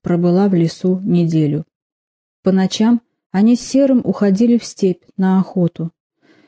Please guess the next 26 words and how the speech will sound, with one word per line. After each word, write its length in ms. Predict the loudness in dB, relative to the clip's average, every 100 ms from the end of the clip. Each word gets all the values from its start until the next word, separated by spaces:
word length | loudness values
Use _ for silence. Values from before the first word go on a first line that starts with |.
| _
Любава 400 | 0 2 2 4
научилась 640 | 4 4 2 2 2 0
ловить 380 | 0 2 2 0
зайцев 640 | 0 2 0 -2 -8 -8 _ -2
и 120 | 0
убивать 520 | 2 2 2 0 0
их 200 | -4 -2
по-волчьи, 760 | -2 0 2 2 -2 -4 -6 -6 _
по 120 | -6 -2
древнему 640 | 2 2 4 2 4 2
обычаю 540 | 2 2 0 0 -2 -2
своих 460 | -2 0 0 -2
предков, 540 | -4 -2 0 -2 -8 -8 _ _ _
одним 420 | -4 0 2 2
хапком. 640 | -2 -8 -10 -2 0 0 -4 _ _ _
Она 240 | 0 2
даже 320 | 2 2 0
ходила 540 | -2 -2 0 2 2 0
с 40 |
Серым 520 | -4 -2 0 2 0 -2
один 320 | 0 2 2
раз 360 | 2 0 -4 _ _ _ _
к 180 | -20 -20 -4
колхозной 680 | -2 -2 0 0 2 2 0
кошаре. 720 | -2 -4 -2 -2 0 -2 -4 _ _ _ _ _ _
Нет, 400 | 0 2 2 -2